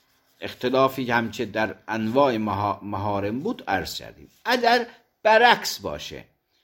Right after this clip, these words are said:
زنه تشبیه کند مرد رو، بگه: «انت چه زهر مثلاً،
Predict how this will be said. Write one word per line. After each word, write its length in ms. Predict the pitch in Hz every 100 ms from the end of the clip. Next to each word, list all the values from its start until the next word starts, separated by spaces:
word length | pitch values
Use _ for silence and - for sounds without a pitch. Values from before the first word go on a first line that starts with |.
| _ _ _ _
زنه 680 | 117 117 139 156 220 233 254
تشبیه 520 | 233 147 113 - 113 104
کند 420 | - 104 98 -
مرد 440 | 101 101 92 80 90
رو، 240 | 85 73 _ _ _ _ _ -
بگه: 420 | 170 185 180 - _ _ _ _
«انت 880 | 131 139 135 127 - 156 202 214 226 - _ _
چه 200 | - 139
زهر 600 | 131 127 170 170 - 156
مثلاً، 640 | 165 143 139 139 160 165